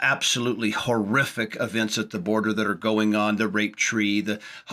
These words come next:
deaths, the drownings, the children being dropped off. I mean, just absolutely some of those horrific circumstances. All that stuff continues. We can't say a word because we have black homosexuals running for the presidency.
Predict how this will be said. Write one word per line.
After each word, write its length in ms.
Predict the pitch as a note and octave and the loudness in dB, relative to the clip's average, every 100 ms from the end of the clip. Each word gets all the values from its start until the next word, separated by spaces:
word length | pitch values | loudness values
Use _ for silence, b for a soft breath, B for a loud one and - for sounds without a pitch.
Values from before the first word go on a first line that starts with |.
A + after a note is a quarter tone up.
| - - G#2+ B2+ | -18 -18 -14 -8
deaths, 380 | A2+ B2 C3 - | -4 0 0 0
the 120 | C3 | -2
drownings, 680 | G2+ A#2+ B2+ B2 B2 A#2 A#2 | 2 2 4 2 2 2 0
the 100 | B2 | 0
children 560 | - - C#3+ C#3 C3 | 2 4 2 2 2
being 200 | A#2 A#2+ | 2 0
dropped 340 | G2+ A#2 A#2+ B2 | 2 0 2 0
off. 120 | G#2+ | 0
I 20 | |
mean, 100 | A#2+ | 0
just 180 | C3 - | 0 0
absolutely 880 | E3 F3+ - - A2+ B2 C3+ A#2+ A2 _ _ B B B | 0 0 0 0 0 0 -2 -4 -6 _ _ B B B
some 100 | F3 | 2
of 60 | |
those 160 | D#3+ - - | 4 0 0
horrific 600 | D3+ B2+ G3+ G#3+ A3 - | 2 4 4 2 0 0
circumstances. 800 | - F#3+ C#3+ A#2+ - A2+ B B B - | 0 0 0 0 0 -2 B B B 2
All 240 | F3+ G#3+ | 6 6
that 200 | G3 F#3 | 4 2
stuff 340 | - E3+ D#3+ | 2 2 0
continues. 720 | - E3 D3+ D#3 C#3 C3+ C3+ F#2+ | 0 0 2 0 2 2 2 0
We 200 | F2 F3 | 0 0
can't 300 | F3+ F3+ D3+ | 2 0 2
say 220 | - D3+ | 2 2
a 80 | C3 | 2
word 260 | A#2+ B2+ | 2 2
because 260 | A2+ A2 G#2+ | 0 -4 -2
we 140 | A2 | 0
have 180 | G#2+ - | 0 -2
black 280 | G2+ A#2+ B2 | 2 2 2
homosexuals 1000 | C#3 B2 A2 - B2+ - G#2+ D#2+ E2 - B B B | -2 -2 -2 0 0 -2 -6 -6 -10 -12 B B B
running 400 | E2+ G#2 A#2 A#2 | -2 0 2 0
for 120 | G#2+ | -2
the 60 | G#2+ | -4
presidency. 580 | A#2+ A2 F#2 D2 - | -2 0 -2 -2 -4